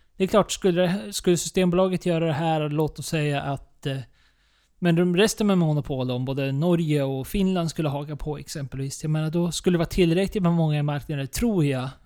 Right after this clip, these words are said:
för att producenter bara skulle tänka att, "Nej, men då, då byter vi ut våra flaskor helt." Och det ska ju också sägas att det är väldigt stora producenter idag som redan byter ut sina flaskor. Så det finns ju också, samtidigt som att det här kanske kommer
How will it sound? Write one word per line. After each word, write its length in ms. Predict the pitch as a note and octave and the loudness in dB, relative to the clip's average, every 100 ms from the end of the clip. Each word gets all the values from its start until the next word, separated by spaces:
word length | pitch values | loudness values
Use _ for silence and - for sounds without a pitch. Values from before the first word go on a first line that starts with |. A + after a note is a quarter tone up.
| _ | _
för 260 | - C3+ C3+ | -6 -4 -4
att 480 | C#3 - - - - - - | -8 -12 -12 -16 -16 -20 -2
producenter 580 | - D#3 C#3+ D3+ C#3 C#3+ | 2 2 2 0 -2 -4
bara 160 | C3+ | -6
skulle 280 | C3 D3+ C#3 - _ _ | -6 -6 -8 -10 _ _
tänka 300 | E3+ C#3 C#3+ | -4 -4 -6
att, 120 | - | -6
"Nej, 100 | G3+ | -2
men 140 | G3 E3+ | -2 -4
då, 80 | |
då 160 | F3 E3 | -6 -4
byter 280 | G#3 A3+ E3+ | -4 -2 0
vi 100 | G3 | 0
ut 160 | - | -2
våra 180 | C#3 B2+ - _ | -10 -12 -16 _
flaskor 340 | - D3+ - B2+ | -6 -6 -4 -4
helt." 280 | F3+ C3 - _ _ _ _ | -4 -4 -8 _ _ _ _
Och 240 | A3 - - | 0 0 -2
det 140 | - D3+ | -4 -4
ska 160 | - | -2
ju 60 | D3 | -6
också 200 | B2+ D#3 | -4 -6
sägas 360 | - C#3 C3+ C#3 | -4 -6 -6 -8
att 80 | |
det 80 | D3 | -8
är 40 | C3 | -6
väldigt 260 | C#3 C#3 | -6 -6
stora 400 | - - D3+ D#3 | -6 -4 0 0
producenter 600 | - C#3+ B2+ C#3+ C3+ E3 | 0 -2 -2 -2 -2 -2
idag 300 | C3+ C#3 C3 | -4 -2 -4
som 180 | - D3 | -4 -2
redan 280 | C#3 C#3 C3 | -2 -2 0
byter 280 | C#3 E3+ E3+ | 0 4 6
ut 180 | D3+ | 4
sina 220 | - C3 A#2+ | 0 -8 -10
flaskor. 480 | C3 - - D#3+ E3 _ _ _ _ | -10 -12 -12 -16 -18 _ _ _ _
Så 120 | - | -2
det 100 | D3 | -2
finns 280 | E3+ D#3+ - | 2 0 2
ju 200 | D3 C#3+ - - _ _ _ _ _ _ _ - | 2 0 -2 -20 _ _ _ _ _ _ _ -10
också, 320 | F#3 - G3 | -8 -4 -2
samtidigt 480 | G#3+ E3+ D3+ G3+ D#3+ | 2 2 2 0 2
som 100 | F3 | 0
att 100 | D#3 | 0
det 60 | |
här 60 | D3+ | -4
kanske 280 | - D#3 C#3+ | -2 -4 -2
kommer 260 | D#3 C#3 | -2 -2